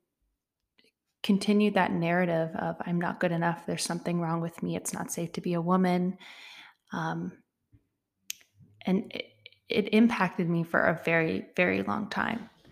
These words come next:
And my experience with sex and how I felt about myself and my body and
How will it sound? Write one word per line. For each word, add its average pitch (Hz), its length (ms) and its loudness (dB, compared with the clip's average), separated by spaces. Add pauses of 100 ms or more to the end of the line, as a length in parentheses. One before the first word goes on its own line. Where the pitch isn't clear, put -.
(460)
And 175 360 -2
my 170 100 -2
experience 170 680 -6
with 202 100 -12
sex - 640 -8
and 170 260 -4
how - 200 -4
I 180 80 0
felt 185 300 -6
about - 260 -4
myself - 480 -2 (100)
and 202 380 -6 (400)
my 165 160 0
body 160 680 0
and 165 480 -8